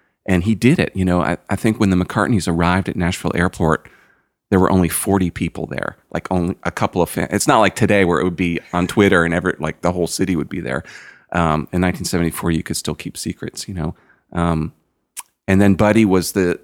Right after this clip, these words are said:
was the guy who actually kinda chauffeured the McCartneys around, took 'em to the Opry, took 'em to Chet's house, took 'em to meet Jerry Reed, you know. And, uh,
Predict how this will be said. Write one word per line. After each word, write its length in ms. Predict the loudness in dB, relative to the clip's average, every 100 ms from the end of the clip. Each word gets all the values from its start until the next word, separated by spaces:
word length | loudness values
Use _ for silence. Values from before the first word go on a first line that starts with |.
| -8
was 200 | -8 -6
the 80 |
guy 300 | -4 0 0
who 200 | 0 0
actually 480 | -2 -4 -6 -6 -6 _ _ _ _ _ _ -8
kinda 180 | -6
chauffeured 480 | -4 2 2 2 -2
the 60 | -4
McCartneys 520 | -4 -4 -4 -4 -4
around, 420 | -4 -2 -4 -6 -10 _ _
took 180 | -8 -4
'em 60 | -4
to 80 |
the 100 | -4 -2
Opry, 520 | 0 0 -2 -6 -8 _ _ _ _
took 160 | -8 -6
'em 100 | -6
to 60 |
Chet's 380 | -4 -2 -2 -2
house, 400 | -4 -2 -2 -6
took 200 | -10 -10
'em 80 | -8
to 80 | -6
meet 180 | -6
Jerry 260 | -4 -4 -4
Reed, 380 | -4 -4 -4 -4
you 100 | -4
know. 240 | -4 -6 -14 _ _ _ _ _ _ _
And, 240 | -8 -6
uh, 200 | -6 -8